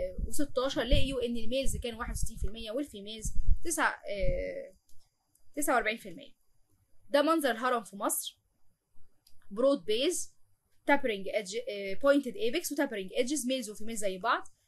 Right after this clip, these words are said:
ادي اللي هم الاطفال الصغيره تحت سن خمستاشر سنه اول ثلاث طبقات،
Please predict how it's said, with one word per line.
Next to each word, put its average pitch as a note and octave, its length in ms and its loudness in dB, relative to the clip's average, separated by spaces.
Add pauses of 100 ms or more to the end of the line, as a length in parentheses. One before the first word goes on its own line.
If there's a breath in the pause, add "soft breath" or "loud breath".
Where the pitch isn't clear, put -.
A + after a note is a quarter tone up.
(120)
ادي D4 220 4
اللي A3+ 120 -4
هم B3+ 240 -4
الاطفال A3+ 500 -4
الصغيره A3 420 -2
تحت A3 140 -6
سن A#3 140 -8
خمستاشر G#3 320 -12
سنه A3 180 -10
اول A3 240 -6
ثلاث G#3+ 200 -6
طبقات، G3 480 -2